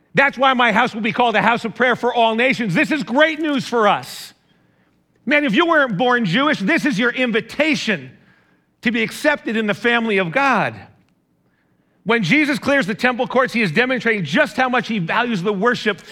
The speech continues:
of non-Jews like you and me. This is Je-, Jesus being absolutely clear about how he feels about you and me,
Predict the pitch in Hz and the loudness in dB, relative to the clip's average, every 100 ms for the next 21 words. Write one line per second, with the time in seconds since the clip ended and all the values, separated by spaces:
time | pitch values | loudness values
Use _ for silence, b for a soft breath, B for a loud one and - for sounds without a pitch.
0 | B 226 185 220 247 269 240 170 254 240 | B -2 0 2 2 2 0 0 0 0
1 | 170 202 202 170 233 262 233 208 - B | 0 0 -2 -2 0 2 2 -2 -6 B
2 | B - 196 202 240 196 127 - - B | B -2 0 0 0 0 -4 -10 -20 B
3 | B B - 247 262 170 262 247 180 226 | B B 0 2 0 2 2 0 0 0
4 | 226 214 214 202 220 262 277 233 - 262 | 0 0 0 0 0 0 -2 -6 -6 0
5 | 247 196 151 226 247 233 - 254 285 302 | 2 2 0 0 0 -2 -2 -2 2 2
6 | 285 190 202 175 190 185 165 175 143 175 | 0 0 0 2 0 0 0 0 -2 -2
7 | 175 160 139 110 | -2 -2 -4 -8